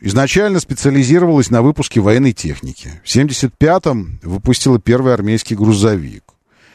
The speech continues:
Семьдесят восьмой — девяностые годы. Промежуточек, обратите внимание. Переход на гражданскую продукцию, включая пятитонные грузовики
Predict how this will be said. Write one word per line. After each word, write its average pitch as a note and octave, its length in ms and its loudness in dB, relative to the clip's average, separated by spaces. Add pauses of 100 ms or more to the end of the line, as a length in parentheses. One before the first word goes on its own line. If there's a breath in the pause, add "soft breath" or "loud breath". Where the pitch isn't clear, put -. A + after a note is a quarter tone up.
(260 soft breath)
Семьдесят D3 500 -2
восьмой — D#3 460 0
девяностые E3+ 720 2
годы. F#2 420 0 (720)
Промежуточек, G#2 680 0
обратите D#2 440 -6
внимание. C#2+ 380 -8 (160)
Переход D#3 480 2
на D#3+ 80 -2
гражданскую D#3+ 580 0
продукцию, E3+ 600 -2
включая D#3+ 460 0
пятитонные D#3 760 0
грузовики C#3 960 2